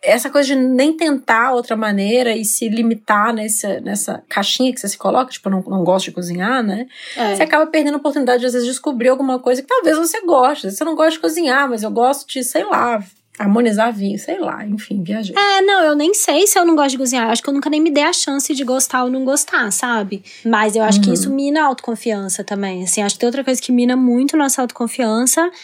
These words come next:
Speaker 2: é conviver com pessoas tóxicas.
Speaker 1: Pois é.
Speaker 2: Porque eu teve, uma
Speaker 1: Cê,
Speaker 2: vez eu
Speaker 1: cê
Speaker 2: lembro
Speaker 1: tem alguém, assim,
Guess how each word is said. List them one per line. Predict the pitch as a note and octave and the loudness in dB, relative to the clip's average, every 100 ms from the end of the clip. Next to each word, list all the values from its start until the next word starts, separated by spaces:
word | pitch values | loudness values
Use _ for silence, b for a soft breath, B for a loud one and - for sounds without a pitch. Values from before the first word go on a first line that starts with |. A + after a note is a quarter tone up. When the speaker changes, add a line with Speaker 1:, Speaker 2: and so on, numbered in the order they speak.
| B | B
Speaker 2:
é | A3 | -2
conviver | B3 B3+ B3+ D4+ C4+ A#3 B3 | 0 -2 0 0 2 0 0
com | - C#4 D4+ | -2 -2 0
pessoas | D4+ D4 A3+ A3 A3+ | -2 -2 -4 -4 -4
tóxicas. | - G3 - - - - - _ _ _ - | -6 -6 -6 -10 -10 -12 -12 _ _ _ -10
Speaker 1:
Pois | F#3 E3+ | -8 -6
é. | E3 E3 D#3+ _ - | -8 -10 -14 _ -4
Speaker 2:
Porque | C4 - - C4 C4 | -4 -2 2 2 2
eu | A#3 | -2
teve, | C4+ B3 | -2 -2
uma | - A3+ B3 | -2 0 2
Speaker 1:
Cê, | |
Speaker 2:
vez | B3 | 2
eu | B3+ | 2
Speaker 1:
cê | B3 | 2
Speaker 2:
lembro | B3+ | 4
Speaker 1:
tem | C4 C4+ | 4 4
alguém, | A#3 A3+ A3+ | 2 2 0
assim, | G3+ - A3 | -2 -2 -2